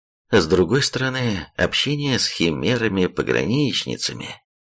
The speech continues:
свидетельствует об обратном.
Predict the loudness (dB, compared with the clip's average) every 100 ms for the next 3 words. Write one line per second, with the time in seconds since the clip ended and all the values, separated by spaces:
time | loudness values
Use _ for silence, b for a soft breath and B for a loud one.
0 | _ _ _ _ _ _ _ _ -2 0
1 | 0 0 -2 -2 -6 -6 -6 -6 -8 -8
2 | -6 -4 -2 2 2 0 -6 -12 -12